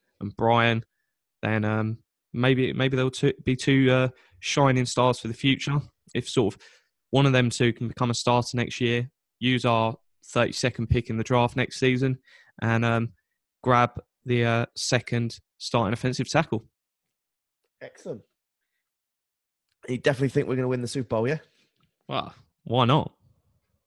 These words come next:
Speaker 2: Good, good. All right, Jack, it's been a pleasure getting you back on the show. We've got loads of, uh, good shows this week. Uh, hopefully gonna get, um,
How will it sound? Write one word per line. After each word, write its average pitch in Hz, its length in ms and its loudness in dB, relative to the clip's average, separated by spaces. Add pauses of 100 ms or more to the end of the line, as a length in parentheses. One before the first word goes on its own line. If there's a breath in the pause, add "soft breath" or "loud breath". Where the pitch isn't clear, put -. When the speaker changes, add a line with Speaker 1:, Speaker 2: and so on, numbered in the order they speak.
(760)
Speaker 2:
Good, 101 200 -18
good. 104 200 -18 (840 soft breath)
All 139 220 6
right, 135 160 4 (580 soft breath)
Jack, 151 280 2
it's 131 100 -8
been 160 100 2
a 143 40 0
pleasure 147 280 2
getting 156 140 0
you 151 80 -2
back 151 200 -2
on 156 80 -2
the 147 60 0
show. 151 500 2
We've 147 140 -6
got 160 80 4
loads 160 340 4
of, 147 200 -4
uh, 147 120 0
good 143 200 -8
shows 147 340 0
this - 160 -10
week. 151 400 0 (720 loud breath)
Uh, 127 200 0
hopefully 156 280 2
gonna 147 100 -2
get, 135 300 -2
um, 127 680 -2